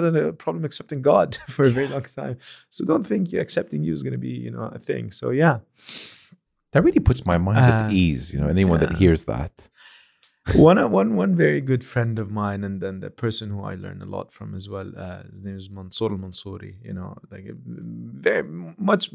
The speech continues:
Speaker 1: very wise beyond his, his, his <laughs> years.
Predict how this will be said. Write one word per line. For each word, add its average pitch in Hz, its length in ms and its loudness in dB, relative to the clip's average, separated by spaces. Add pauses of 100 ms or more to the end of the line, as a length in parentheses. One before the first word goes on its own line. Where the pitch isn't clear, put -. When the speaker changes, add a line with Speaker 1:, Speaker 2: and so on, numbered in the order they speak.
(320)
Speaker 1:
very 175 260 4
wise 147 280 6
beyond 123 360 2
his, 101 280 -6
his, 107 260 -12
his 107 240 -12
<laughs> - 180 -8
years. - 380 0